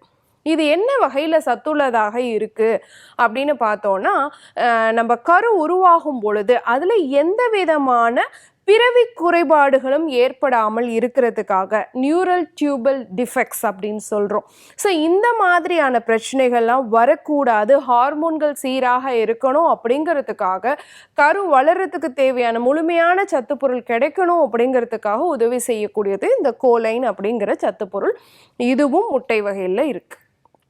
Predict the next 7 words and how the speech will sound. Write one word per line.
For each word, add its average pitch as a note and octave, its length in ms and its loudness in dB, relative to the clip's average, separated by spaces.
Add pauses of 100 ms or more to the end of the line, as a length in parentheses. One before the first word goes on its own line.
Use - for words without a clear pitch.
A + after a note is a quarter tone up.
(420)
அடுத்து D4 400 0
பார்த்தோம் B3 500 -2
அப்படின்னு A3 220 -2
சொன்னா, A#3 380 -4 (160)
வைட்டமின் C#4+ 640 -2
டி A#3 240 -6
சத்து. F#3 400 -6